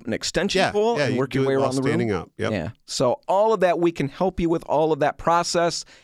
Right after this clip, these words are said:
Speaker 1: Any questions you've got, just swing out to any Repcolite store, and we'll help you get those wood floors that you've got looking great again.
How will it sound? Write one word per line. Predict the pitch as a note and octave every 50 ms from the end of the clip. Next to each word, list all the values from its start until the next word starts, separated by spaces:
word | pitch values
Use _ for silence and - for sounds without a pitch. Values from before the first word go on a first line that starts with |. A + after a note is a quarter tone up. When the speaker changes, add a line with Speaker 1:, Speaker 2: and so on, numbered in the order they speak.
| _ _ -
Speaker 1:
Any | D#3+ E3+ F3+ E3+
questions | - - D#3 D3+ - - C#3+ C3+ -
you've | C3 -
got, | D#3+ D3+ C#3+ C3+ -
just | C3+ C3 -
swing | - C#3+ C3+ C#3+
out | C3+ B2+ -
to | - -
any | B2+ C3 C3 B2
Repcolite | B2+ A#2+ - - C3 A#2+ A#2+ A2 -
store, | - - - C#3 C3 C3 B2+ B2+ B2+ - - - - - _ _ _ _ -
and | C3+ C3+
we'll | C#3 C#3
help | C#3 D#3+ D3+ D3
you | - D3+
get | D3 D#3+ F3 E3 - - - _ _ _ _ _ _ -
those | D3 G3 A#3+ G3+
wood | F#3+ G#3 G#3+ F3+
floors | - F3 G3 F#3+ F#3+ E3+
that | - E3
you've | C3 D3+ C#3+ C3+
got | D3+ D#3 E3 F#3+ A3+ A#3+ - _ _ _ _ _ _ _ _ _ _ _ _
looking | - - D3 - D3 C#3
great | B2+ C3 B2 A2
again. | G2 G2+ E2+ C2+ A1 A2 -